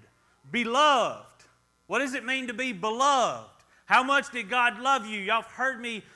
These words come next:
put value on things before, and I always use this example because it was, it spoke volumes to me when I found it thirteen, fourteen years ago.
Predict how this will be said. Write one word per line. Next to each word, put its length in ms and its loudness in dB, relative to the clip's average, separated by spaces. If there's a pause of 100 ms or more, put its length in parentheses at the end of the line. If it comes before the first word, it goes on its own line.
(140)
put 280 0
value 560 2
on 160 -6
things 320 -6
before, 400 -4
and 100 -2
I 60 0
always 480 -2
use 200 -12
this 200 -10
example 480 -6
because 380 -10
it 120 -8
was, 140 -16 (300)
it 100 -6
spoke 380 -6
volumes 480 -4
to 80 -10
me 160 -8
when 160 -8
I 140 -2
found 340 -8
it 80 -10 (180)
thirteen, 420 -8
fourteen 460 -14
years 240 -12
ago. 240 -12